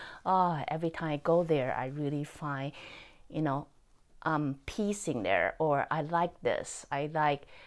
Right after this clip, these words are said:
I like to sit in front of the ocean," or, "I like to be in the woods." Like, I personally prefer, prefer wood than ocean.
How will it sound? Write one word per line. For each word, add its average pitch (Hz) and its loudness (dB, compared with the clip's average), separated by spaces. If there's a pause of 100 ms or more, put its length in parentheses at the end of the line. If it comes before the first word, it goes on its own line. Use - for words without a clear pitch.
(100)
I 160 0
like 156 4
to 160 -4
sit - 0
in 165 2
front 165 4
of 151 6
the 156 6
ocean," 233 6
or, 151 6
"I 147 4
like 151 2
to 170 -2
be 185 -2
in 175 -2
the 165 6
woods." 233 8 (200)
Like, 185 10
I 226 12
personally 233 8
prefer, 165 6
prefer 170 6
wood 156 8
than 123 0
ocean. - -2